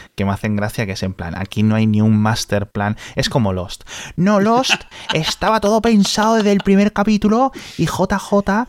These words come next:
Speaker 1: es una mente brillante". O la de Prison Break,
Speaker 2: Sí.
Speaker 1: ¿no? Que estaban las, todo preparado, ¿no? No. Aquí cada uno vivimos a lo que nos dé y a lo que podamos hacer ese día y ya está. Y me gusta eso, tío.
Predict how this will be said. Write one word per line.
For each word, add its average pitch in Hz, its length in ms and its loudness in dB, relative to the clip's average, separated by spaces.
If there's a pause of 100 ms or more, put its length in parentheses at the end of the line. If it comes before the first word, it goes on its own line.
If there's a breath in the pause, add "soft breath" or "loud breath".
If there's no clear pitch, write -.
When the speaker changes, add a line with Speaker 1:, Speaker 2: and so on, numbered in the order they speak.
(220 loud breath)
Speaker 1:
es - 260 0
una 185 140 4
mente 185 300 6
brillante". 175 560 2
O 120 80 2
la 107 100 0
de 101 80 0
Prison 110 380 -2
Break, 95 220 -6
Speaker 2:
Sí. - 140 -14
Speaker 1:
¿no? 127 200 -4 (120)
Que - 60 -8
estaban 107 720 -2
las, 107 240 -4 (500)
todo 113 220 0
preparado, 110 420 0
¿no? 110 300 0
No. 90 340 -8 (220)
Aquí 117 580 -2
cada 113 240 -2
uno 120 400 2
vivimos 113 640 0 (540 loud breath)
a 107 160 -2
lo 107 120 0
que 104 120 -2
nos 104 180 2
dé 127 320 -2
y 107 60 -2
a 98 60 -6
lo 95 200 -6
que 95 420 -8
podamos 107 300 0
hacer 104 220 -2
ese 98 180 -4
día 101 160 0
y 104 60 -2
ya 90 80 -8
está. - 260 -12 (140)
Y 107 300 2
me 104 100 4
gusta 104 420 -2
eso, - 180 -10
tío. 156 160 -12